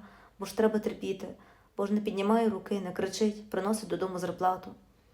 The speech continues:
Одного разу, коли Микола нетверезий повернувся опівночі,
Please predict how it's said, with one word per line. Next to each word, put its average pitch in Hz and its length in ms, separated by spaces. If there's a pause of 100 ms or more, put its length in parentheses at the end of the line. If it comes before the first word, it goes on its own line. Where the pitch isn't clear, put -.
(280)
Одного 202 320
разу, 240 240
коли 190 200
Микола 196 320
нетверезий 190 500
повернувся 190 480
опівночі, 233 580